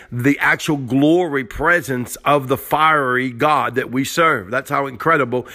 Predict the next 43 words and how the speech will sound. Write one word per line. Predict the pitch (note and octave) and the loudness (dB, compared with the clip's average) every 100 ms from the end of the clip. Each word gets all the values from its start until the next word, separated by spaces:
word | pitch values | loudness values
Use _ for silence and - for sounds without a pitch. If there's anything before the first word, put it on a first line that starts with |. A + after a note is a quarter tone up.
| - - | -16 -4
and | B2 | 2
awesome | C#3 D#3 - C#3 | 4 4 2 -2
he | C3 D#3 | 0 2
is. | D3 | 0
And | B2 A2+ | -4 -6
Tet | D#3+ D#3+ | -2 -2
helps | - D3 D3+ D#3 | 0 -2 -2 -2
us | A#2+ | -4
balance | G#2+ C3+ D3 C3 B2 | 2 2 2 -2 -4
that. | G#2+ - - - - | -4 -4 -14 -18 -6
Let's | D3 F3 | 0 0
go | G#3+ | 2
to | G#3+ | 0
the | E3+ | 0
beginning | C3+ B2+ | -2 -2
where | C#3 D#3 C3+ C3 | 0 0 0 0
it | A#2+ | 0
says, | D3 B2+ | -4 -4
"Tet | - F3 F3+ | -2 -4 -2
is | D3+ C3+ | -4 0
our | B2+ | 0
basket, | G#2+ A#2 B2+ - A#2 F#2 - - - | 0 -2 -2 -4 -8 -8 -16 -20 -10
blessed | A2+ C#3 D#3+ - B2+ | 0 2 2 -2 0
by | C#3 | 0
Yahweh. | B2 B2+ C3+ B2 G#2 F2+ - - - | 2 0 0 -2 -4 -8 -12 -20 -4
If | C3+ B2 | -2 0
we | C#3+ | 2
will | F#3 E3+ D#3 | 2 2 -2
hearken | B2 D#3+ F3+ F#3+ D#3+ | 0 0 0 -2 -4
diligently | C#3+ D#3 E3+ D#3+ D#3+ | -2 0 -2 -4 -4
unto | D#3 D3 D3+ | -2 -4 0
his | C#3+ C3 | 0 0
voice, | G2+ A#2+ E3+ C3 A#2+ A#2+ - - - - | -2 0 2 2 -2 -8 -12 -14 -14 -4
as | C#3 D#3 D3 | 0 2 0
being | A#2+ D#3+ D3+ | -2 -2 0
wrapped | C#3+ D#3+ E3 - - | 2 2 2 -4 -6
in | E3+ | -6
him | D3 D3 D3 | -2 -2 -2
and | C#3+ | -2
surrounded | D#3 D3 D#3 E3 D#3+ C3 | -4 2 2 2 -2 0
by | C#3+ C#3+ | 0 2
his | C#3+ | -2
voice." | B2 G3 D3+ A#2 | -2 -2 0 -4